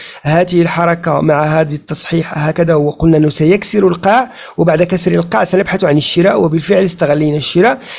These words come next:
إلى أن وصلنا إلى نفس طول هذه الموجة نظرية التقفيل. الآن بما أنه تم التقفيل وحصلنا على نفس الطول نبحث عن فرصة للبحث عن النزول لكسر هذا القاع حتى نقفل هذه الموجة هنا، حتى يصير هذه الموجة مكتملة.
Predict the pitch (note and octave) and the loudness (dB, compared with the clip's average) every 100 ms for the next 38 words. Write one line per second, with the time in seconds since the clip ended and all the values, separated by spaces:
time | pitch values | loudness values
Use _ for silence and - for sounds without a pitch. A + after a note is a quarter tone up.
0 | - G3 G#3+ A3 G#3 G3 F#3 F#3+ F#3 F3+ | -2 2 2 4 2 2 2 2 2 2
1 | F#3 - F3 F3 D#3 D#3 D#3+ D#3+ F3 F#3 | 2 0 0 2 2 2 0 2 2 4
2 | F#3+ D#3+ E3 E3 - - C3+ C3+ G#3 A#3 | 2 2 -2 -4 -8 -6 -6 -4 2 2
3 | A#3+ - - D#3+ E3 F3 E3+ F3+ F#3 F#3 | 2 -4 -8 0 4 4 4 2 0 0
4 | F#3+ - F#3 D#3+ D#3+ E3+ D3+ D3+ E3 - | -4 -2 -2 -2 -2 0 0 0 -2 -2
5 | E3+ G#3 A#3+ A#3 - - F3 F3 D3 - | -4 2 0 0 -12 -4 2 2 2 0
6 | C#3+ E3+ E3+ G3+ G#3 G3+ F3+ E3+ E3+ F#3+ | 2 0 0 0 0 2 2 0 0 0
7 | D3+ E3+ E3 D#3+ F3+ G#3 F3 F#3+ F#3 F3 | 2 4 4 2 2 2 0 -2 0 2
8 | E3 D3 - G3+ - F#3 F#3 F3+ F3+ E3+ | 2 0 -2 -4 -2 -2 0 0 -2 -2
9 | E3+ D3+ D3+ D3+ D3+ D#3+ E3+ - - - | 0 0 0 0 2 2 0 -4 -10 -20
10 | - C#3 D#3+ C#3+ D#3+ E3+ E3+ F3 D#3 D#3 | -10 0 0 0 -4 -2 -2 0 0 -2
11 | E3 D#3 D#3 C#3+ C#3+ C#3+ E3 F#3 A#3 | 0 0 0 -2 -8 -4 0 2 2